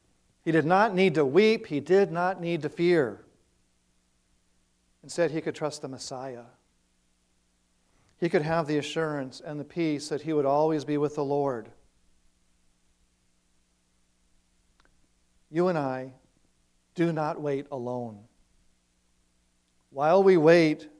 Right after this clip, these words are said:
encourage each other with God's word. While we wait, encourage each other to repent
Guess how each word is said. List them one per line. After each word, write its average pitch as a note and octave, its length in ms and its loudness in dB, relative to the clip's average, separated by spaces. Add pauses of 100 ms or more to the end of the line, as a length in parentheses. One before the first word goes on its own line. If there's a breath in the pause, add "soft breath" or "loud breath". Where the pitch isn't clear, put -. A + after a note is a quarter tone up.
(100)
encourage E3 720 0
each D#3 180 -4
other D3+ 240 0
with C#3+ 200 -4
God's C#3+ 300 -4
word. B2+ 400 -8 (1080)
While D3+ 320 4
we G3 120 8
wait, F#3 240 6
encourage G3 800 2
each F3+ 200 0
other D#3+ 240 6
to - 120 -6
repent E3 640 -4